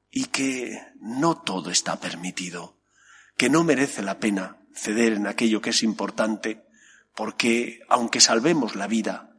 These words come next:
humana aquí en la tierra, esta vida pasa y después de esta Dios nos pedirá cuentas de qué hemos hecho con los dones y talentos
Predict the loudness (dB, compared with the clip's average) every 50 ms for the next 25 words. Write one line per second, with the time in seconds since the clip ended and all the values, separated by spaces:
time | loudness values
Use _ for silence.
0 | _ _ _ _ -4 0 2 4 4 2 2 0 -4 -6 -4 -2 0 0 0 0
1 | -2 -4 -4 -4 -4 -4 -4 -6 -8 -10 -12 -18 -20 -20 -20 -20 -20 _ _ _
2 | -4 -2 -2 -2 -2 0 -2 -2 0 2 4 4 6 4 4 0 -10 -20 -20 -20
3 | -20 _ _ _ _ _ _ -10 -8 -6 -6 -4 -2 -2 0 0 0 0 2 0
4 | 0 0 -2 -2 -4 -6 -12 -20 _ _ _ _ _ _ _ -10 -6 -2 0 2
5 | 2 2 0 0 0 -2 -2 -2 -2 -4 -6 -4 -4 -4 -4 -4 -6 -8 -8 -8
6 | -10 -8 -6 -4 -4 -6 -6 _ _ _ -20 -20 _ _ _ -10 -8 -2 0 2
7 | 2 2 2 0 0 0 0 -2 -2 -2 -4 -8 -8 -6 -6 -4 -2 0 0 2
8 | 2 4 4 2 2 2 -2 -2 -2 -2 -4 -4 -4 -4 -2 -2 -2 -4